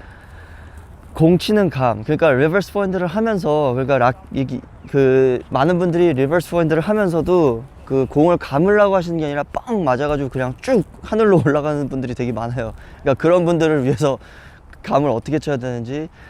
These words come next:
어, 그거에 대해서 조금 더 설명을 해보겠습니다. 네, 일단 제 학생들 중에서도 그 리버스 포핸드를 하는, 잘하는, 그러니까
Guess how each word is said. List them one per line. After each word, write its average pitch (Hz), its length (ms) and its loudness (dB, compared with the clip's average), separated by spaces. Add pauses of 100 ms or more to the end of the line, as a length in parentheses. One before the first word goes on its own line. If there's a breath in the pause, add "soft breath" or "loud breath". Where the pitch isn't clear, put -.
(180 loud breath)
어, 113 220 -4
그거에 139 520 4
대해서 123 280 -2
조금 143 240 -4
더 131 100 -6
설명을 160 380 -6
해보겠습니다. 117 580 -8 (400 loud breath)
네, 127 140 4
일단 175 540 4 (300)
제 147 160 0
학생들 185 480 -4
중에서도 127 680 -4
그 - 100 -6
리버스 131 460 0
포핸드를 151 400 0
하는, 185 580 -2
잘하는, 170 480 2
그러니까 139 300 0